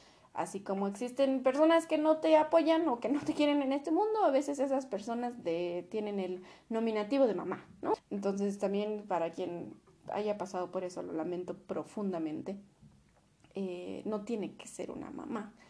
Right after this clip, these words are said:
Pero de pronto encuentras a una mejor amiga. De pronto encuentras a una maestra, por ejemplo. De pronto encuentras a una morra. Y yo soy una persona muy lejana de las,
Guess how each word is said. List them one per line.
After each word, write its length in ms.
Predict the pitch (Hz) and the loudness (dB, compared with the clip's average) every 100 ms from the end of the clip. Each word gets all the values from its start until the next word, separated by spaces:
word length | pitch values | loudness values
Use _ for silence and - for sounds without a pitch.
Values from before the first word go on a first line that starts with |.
| - - _ _ _ - | -20 -20 _ _ _ 0
Pero 220 | 285 311 | 2 2
de 120 | 330 | 0
pronto 400 | - 453 494 494 523 | 0 2 2 2 0
encuentras 500 | 539 539 554 539 539 | 2 2 2 0 -2
a 40 | 523 | 0
una 340 | 523 494 453 | 0 0 -2
mejor 220 | 403 427 440 | -2 -2 0
amiga. 640 | 392 370 370 370 - - - - - | 0 0 0 -2 -4 -10 -14 -20 -16
De 120 | - 202 | -10 -4
pronto 320 | 233 262 302 | -2 0 0
encuentras 480 | 277 269 269 277 247 | 0 -2 -2 -6 -6
a 40 | |
una 160 | 254 247 | -4 -4
maestra, 720 | 208 208 247 320 - 262 254 | -4 -4 -2 -4 -6 -8 -8
por 120 | 247 | -8
ejemplo. 680 | 208 202 269 285 302 247 262 - - - - _ _ _ _ _ _ _ _ _ _ | -10 -8 -6 -6 -8 -10 -12 -14 -20 -20 -20 _ _ _ _ _ _ _ _ _ _
De 80 | 254 | -6
pronto 320 | 302 370 453 523 | 0 0 2 -2
encuentras 520 | 508 508 508 494 - | 0 0 0 -2 -4
a 140 | 262 | -6
una 160 | 262 285 | -2 -2
morra. 560 | 247 233 226 233 220 - - _ _ _ _ _ _ _ _ _ _ _ _ _ - - - _ _ - | -2 -2 -2 -2 -6 -12 -20 _ _ _ _ _ _ _ _ _ _ _ _ _ -20 -20 -20 _ _ 0
Y 240 | 349 - - - _ _ - | 0 0 -6 -16 _ _ -4
yo 120 | 392 | -2
soy 140 | 453 494 | 0 2
una 100 | 415 | 2
persona 360 | 311 294 330 339 | 2 0 2 4
muy 260 | 320 330 330 | 6 4 4
lejana 600 | 330 320 - 294 277 247 | 2 0 0 -2 0 -2
de 140 | 226 | -4
las, 520 | 233 226 233 - - | -6 -6 -8 -10 -16